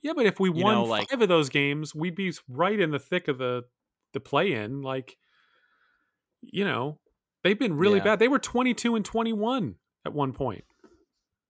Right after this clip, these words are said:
Speaker 2: I mean, I did hear, though, Fournier talk about, you know, and I think he's right. Like, they don't have any confidence right now. And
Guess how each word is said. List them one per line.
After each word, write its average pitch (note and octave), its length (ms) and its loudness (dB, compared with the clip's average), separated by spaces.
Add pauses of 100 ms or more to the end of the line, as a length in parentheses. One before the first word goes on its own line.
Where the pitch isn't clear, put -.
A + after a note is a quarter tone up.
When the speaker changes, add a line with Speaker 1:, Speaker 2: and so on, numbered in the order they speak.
(400)
Speaker 2:
I F3 80 0
mean, A3 220 0
I G#3+ 140 4
did D4 200 -4
hear, B3+ 220 -2
though, F#3 160 2
Fournier D#3+ 600 -2
talk A2+ 320 -2
about, G#2+ 480 -2 (840)
you G3 120 -4
know, F3+ 180 0
and E3+ 160 0
I G3 100 4
think A#3+ 200 -10
he's E3 220 -8
right. C#3+ 360 -4
Like, B2 220 -4
they C3+ 160 2
don't D3 300 -2
have C3+ 220 -4
any B2 160 -6
confidence B2 640 -6
right F2 200 -6
now. - 340 -16 (460)
And B2 420 -2